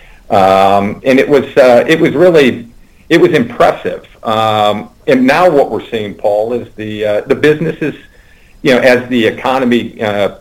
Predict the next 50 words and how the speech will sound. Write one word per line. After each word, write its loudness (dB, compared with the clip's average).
picks -4
up 0
in -4
different -6
parts -2
of -12
the -8
world, -2
uh, -4
we 0
are 0
seeing -4
increased -2
activity, -2
and -6
things -6
are, 4
we're 6
a 4
long 4
way 0
yet, 0
I -2
think, -8
from -6
what -2
I -2
would -6
describe -2
as -10
back -2
to -8
where -4
we -8
were -4
before -8
this -12
started. -4
But, -2
uh, -2
uh, 0
you 2
know, 4
we're, 4
we're, 2
we're 2
moving 2
in 2
that 0
direction, -2